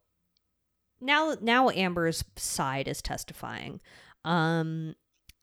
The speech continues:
she did mention the poop thing. She said she did not do that. And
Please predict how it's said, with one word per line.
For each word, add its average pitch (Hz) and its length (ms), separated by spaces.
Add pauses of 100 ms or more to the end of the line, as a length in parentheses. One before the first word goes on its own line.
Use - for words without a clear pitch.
(160)
she - 300
did 190 180
mention 214 320
the 233 80
poop 202 320
thing. 196 600 (320)
She - 200
said 196 240
she 208 160
did 160 180
not 160 300
do 180 200
that. 156 380 (280)
And 240 160